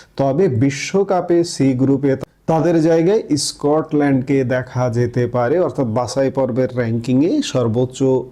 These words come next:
র্যাঙ্কধারী দল স্কটল্যান্ড। চব্বিশ ঘন্টার মধ্যে বিসিবি কী সিদ্ধান্ত জানায়, সেটি জানার অপেক্ষায়, আর জানার অপেক্ষার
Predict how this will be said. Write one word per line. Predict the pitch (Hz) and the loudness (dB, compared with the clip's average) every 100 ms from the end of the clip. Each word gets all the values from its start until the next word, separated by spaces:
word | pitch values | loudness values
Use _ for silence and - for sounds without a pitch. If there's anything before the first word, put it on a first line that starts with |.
| - _ _ _ 139 | -18 _ _ _ -2
র্যাঙ্কধারী | 147 185 190 131 147 160 156 127 | 0 2 2 2 2 2 2 0
দল | 120 131 165 143 | 0 2 2 0
স্কটল্যান্ড। | - 131 139 156 226 277 - - - - - | -2 -4 0 0 2 0 -2 -16 -20 -16 -2
চব্বিশ | 180 160 180 | 0 2 2
ঘন্টার | 170 180 185 | 2 2 0
মধ্যে | 180 185 226 | 0 0 0
বিসিবি | 170 135 139 - 160 | 0 0 0 -2 -2
কী | 156 143 | 0 -2
সিদ্ধান্ত | 139 139 117 139 143 | 0 -2 0 0 0
জানায়, | 131 123 123 180 262 | 0 0 0 0 -2
সেটি | - 131 120 120 | -2 -2 0 0
জানার | 113 110 113 | 0 0 0
অপেক্ষায়, | 113 117 117 139 165 185 | 0 -2 -4 -2 -2 -2
আর | 147 139 131 | -2 0 0
জানার | 139 131 127 127 | 0 0 0 0
অপেক্ষার | 123 123 - - 123 | -4 -8 -10 -4 -2